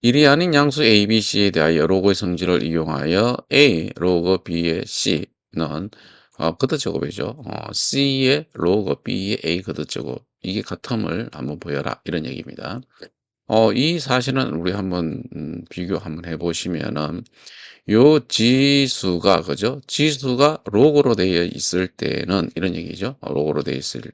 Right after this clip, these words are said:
때는 이 진수와 이게 그 밑, 이거 좀 밑이죠. 그죠? 얘를 서로 바꿔도 된다. 이런 얘기입니다. 아, 요런 얘기입니다.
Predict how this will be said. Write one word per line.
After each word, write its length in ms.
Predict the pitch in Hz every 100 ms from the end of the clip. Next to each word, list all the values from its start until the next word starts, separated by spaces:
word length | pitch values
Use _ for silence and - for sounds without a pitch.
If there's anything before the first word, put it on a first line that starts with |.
| _
때는 680 | 58 62 64 82 73 101 147 - _ _ _ _ _ -
이 320 | 113 139 151
진수와 1200 | - - 107 131 139 131 - 123 120 117 131 139 - -
이게 600 | 87 87 - 69 78 - -
그 180 | 69 69
밑, 400 | 76 87 98 _ _
이거 140 | 92 98
좀 200 | - 92
밑이죠. 300 | 113 - -
그죠? 220 | - - -
얘를 280 | 101 135
서로 180 | 135 143
바꿔도 400 | 131 87 95 98
된다. 320 | 78 76 69 -
이런 160 | - 78
얘기입니다. 840 | 69 - - - - 80 110 143 _ _
아, 320 | - 67 64 60
요런 360 | 85 113 143
얘기입니다. 460 | - - - - 104